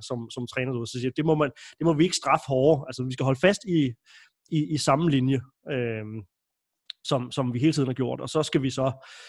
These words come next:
øh, selvfølgelig over tid få gjort få gjort samarbejdet endnu mere frugtbart, fordi,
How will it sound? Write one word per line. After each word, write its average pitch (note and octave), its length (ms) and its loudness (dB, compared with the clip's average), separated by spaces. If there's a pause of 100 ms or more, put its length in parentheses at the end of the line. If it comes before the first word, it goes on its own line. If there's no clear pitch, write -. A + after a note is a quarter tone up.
(380)
øh, - 80 -12 (340)
selvfølgelig C3+ 280 -2
over C3 180 0
tid D3+ 280 -2 (280)
få C#3 60 -4
gjort A#2 360 -6 (680)
få C#3+ 80 -6
gjort C3 220 -2
samarbejdet B2 560 -2
endnu C3 140 0
mere A#2 180 -4
frugtbart, A2 500 -6
fordi, A2 280 -10